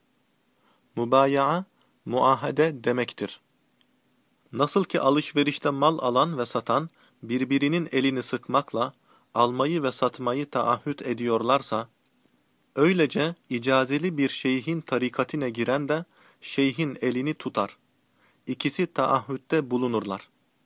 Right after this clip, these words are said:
Sanki müntesip, "Ben fena huyları terk ediyor, ibadetime devam etmekle tövbe ediyorum.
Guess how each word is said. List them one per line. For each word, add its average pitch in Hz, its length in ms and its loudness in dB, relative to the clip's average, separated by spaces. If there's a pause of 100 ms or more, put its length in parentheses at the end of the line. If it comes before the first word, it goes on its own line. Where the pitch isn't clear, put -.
(420)
Sanki 175 420 0
müntesip, 127 640 -2 (760)
"Ben 147 280 0
fena 147 420 0
huyları 135 420 0
terk 147 340 -2
ediyor, 117 360 -2 (560)
ibadetime 131 800 2
devam 135 320 2
etmekle 147 600 -4
tövbe 127 400 -2
ediyorum. 117 500 -2